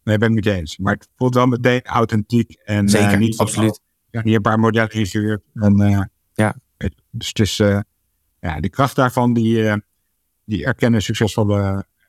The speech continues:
Speaker 1: ondernemers, eh, wel.
Speaker 2: Ja, dus P R kan je dus inzetten vanaf het moment dat je start met je bedrijf. Zorg ervoor dat je een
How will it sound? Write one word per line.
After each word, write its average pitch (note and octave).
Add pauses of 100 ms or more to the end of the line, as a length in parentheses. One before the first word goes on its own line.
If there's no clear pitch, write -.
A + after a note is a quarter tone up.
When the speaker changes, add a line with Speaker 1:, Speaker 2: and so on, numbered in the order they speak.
Speaker 1:
ondernemers, G#2
eh, F#2+
wel. F#2 (400)
Speaker 2:
Ja, A2+ (100)
dus B2+
P C3
R C3
kan A#2
je A2
dus G2+
inzetten A#2
vanaf A2
het G2
moment G#2
dat G#2+
je G2
start -
met G2
je F#2
bedrijf. G2+ (420)
Zorg C3
ervoor A2
dat A2
je F#2+ (280)
een A2+